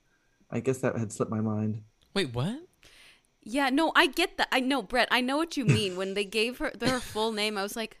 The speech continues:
Speaker 3: <laughs> "Oh, yeah, Rinna's not a stage name."
Speaker 2: You need to know, in this moment, I literally was like, "Why would Lisa's mom take her first name?" <laughs>
Speaker 3: So you are, you agree?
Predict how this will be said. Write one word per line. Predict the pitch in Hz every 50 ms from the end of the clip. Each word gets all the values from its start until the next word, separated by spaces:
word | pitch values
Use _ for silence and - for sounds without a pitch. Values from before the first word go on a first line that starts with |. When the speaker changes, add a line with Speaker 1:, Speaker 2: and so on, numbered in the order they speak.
| - -
Speaker 3:
<laughs> | 285 285 - - - - - - -
"Oh, | 302 359
yeah, | 349 339 440 427 302 202 - - - - - - 294 -
Rinna's | 214 208 277 302 330 349 339 277
not | 202 208 196 208 233 254 247
a | 233
stage | - - - 185 175 160 151 - 165
name." | 156 139 - -
Speaker 2:
You | 143 131 127 131 135
need | 139 147 165 170 208 - - 220
to | 208 165
know, | 127 117 113 113 113 117 117 135 135 -
in | 135 127 123
this | 117 123 123 - -
moment, | 110 107 101 95 104 110 127 143 - - _ _ _ _ _ _ _ _ _ _ _ _ _ _ _ -
I | 135 135
literally | 131 135 139 135 139 135
was | 135 135 131 139
like, | 135 131 127 - _ _ _ - 185 151 110 _ _ _ _ _ _ _ - 135
"Why | 123 120 139 170 196 226 269
would | 302 311 311 302 285 - -
Lisa's | 135 135 139 143 139 - - 147 131 127
mom | 120 117 117 117 120 117 113 113 110 113 113 117 - - _ -
take | - - 120 120 120 - -
her | - - 123 117
first | - - - 123 120 120 - - - - 208
name?" | - -
<laughs> | 117 - - - - - - - - - - - - _ _ - 165 - - - - - - - - - 349 - - - - - - - 381
Speaker 3:
So | - - 349
you | 302 247 220 269 339 359 359
are, | 359 349 349
you | 381 330 320 349 330 466
agree? | 453 - - - 330 320 381 440 - 370 - 587